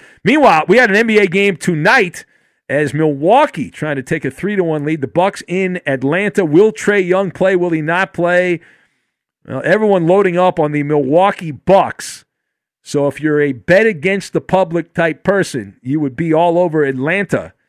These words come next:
in that game, and you'd have to hope with your lucky you-know-what that the Atlanta Hawks will have Trae Young. But the line on that game, the Bucks opened up a six-point favorite, and they are currently a seven-point road favorite.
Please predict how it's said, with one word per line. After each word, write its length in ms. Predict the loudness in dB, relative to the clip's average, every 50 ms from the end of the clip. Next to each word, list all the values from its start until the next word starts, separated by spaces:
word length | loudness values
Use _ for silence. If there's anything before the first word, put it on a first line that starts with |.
| _ _ _ _ _ _ _ _ _ _ -4
in 200 | -2 -2 0 0
that 260 | 0 0 0 0 -2
game, 260 | -4 -4 -2 -2 -4
and 80 | -2 -2
you'd 120 | -2 -2
have 180 | 0 -2 -2 -2
to 120 | -4 -6
hope 380 | -4 -2 -2 -2 -2 -4 -8 _ _ _ _ _ _
with 140 | -12 -8 -4
your 120 | -4 -4
lucky 340 | -2 -2 -2 -4 -2 -4 -4
you-know-what 720 | -2 -2 -2 -2 -2 -2 -2 0 0 0 0 -2 -2 -6 _ _ _ -10
that 300 | -6 -4 -4 -4 -4 -4
the 260 | -4 -4 -2 -2 -4
Atlanta 340 | -4 -4 -4 -4 -2 -2 -2
Hawks 240 | -2 -2 -4 -4 -4
will 80 | -4
have 140 | -4 -4 -6
Trae 260 | -6 -4 -4 -2 -2
Young. 400 | -2 -2 -4 -4 -6 -8 -10 -12 -16 _ _ _ _ _ _ -12
But 100 | -8 -6
the 100 | -4 -2
line 360 | 0 0 0 0 -2 -2 -2
on 80 | -2 -2
that 240 | -2 -2 -2 -4
game, 400 | -6 -6 -4 -4 -4 -4 -6 -8 -12 _ _ _ _ _ _ _ _
the 120 | -8 -8 -2
Bucks 340 | 0 0 0 0 -2 -4 -2
opened 360 | -2 -2 0 -2 -2 -2 -2
up 120 | -2 -2
a 60 | -4 -8
six-point 580 | -8 -6 -6 -6 -6 -6 -6 -4 -4 -4 -4
favorite, 480 | -4 -4 -4 -2 -2 -2 -4 -6 -6 _ _
and 220 | -10 -10 -8 -6
they 100 | -4 -4
are 80 | -4 -4
currently 560 | -6 -6 -6 -6 -4 -4 -4 -4 -6 -6 -6
a 160 | -6 -6 -8
seven-point 1000 | -8 -10 -12 -8 -6 -4 -4 -4 -4 -6 -8 -8 -10 -10 -8 -6 -4 -4 -6 -6 -8
road 400 | -6 -4 -2 -2 -2 -2 -4 -8
favorite. 460 | -8 -6 -4 -4 -4 -4 -8 -10 -16